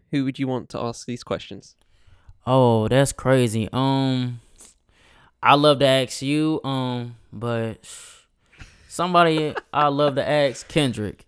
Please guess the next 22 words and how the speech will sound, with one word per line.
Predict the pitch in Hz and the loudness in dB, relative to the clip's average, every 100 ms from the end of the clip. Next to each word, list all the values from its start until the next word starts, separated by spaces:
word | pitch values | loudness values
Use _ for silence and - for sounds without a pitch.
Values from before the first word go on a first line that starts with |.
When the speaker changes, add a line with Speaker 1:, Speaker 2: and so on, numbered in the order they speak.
| - | -2
Speaker 2:
Kendrick, | 143 120 101 90 _ | 0 0 -4 -10 _
'cause | 120 117 | -4 -2
he's | 135 | -2
very | 120 127 117 113 | 0 2 2 0
smart. | 113 98 95 - _ _ _ _ _ _ _ | -8 -10 -10 -16 _ _ _ _ _ _ _
So, | - 110 107 104 101 - | -10 -6 -6 -6 -10 -8
like, | 117 110 107 | -4 -4 -4
he's | 127 135 | -4 -4
a | 123 | -4
huge, | 120 131 123 117 113 - _ _ - | -4 -4 -4 -6 -8 -12 _ _ -2
he's | 156 147 | 0 0
a | |
real, | 143 143 135 | 0 0 0
he's | 120 156 143 | 0 0 0
a | |
huge | 123 143 135 | -2 -2 0
inspiration | 107 127 123 120 127 - | -2 -6 -4 0 0 0
for | 113 - | -6 -2
everybody, | 123 113 107 110 107 | -2 -2 -6 -6 -6
you | 107 107 | -6 -4
know. | 107 107 110 - _ _ _ _ | -2 -4 -6 -10 _ _ _ _
So, | - 110 110 107 107 | -12 -6 -4 -4 -8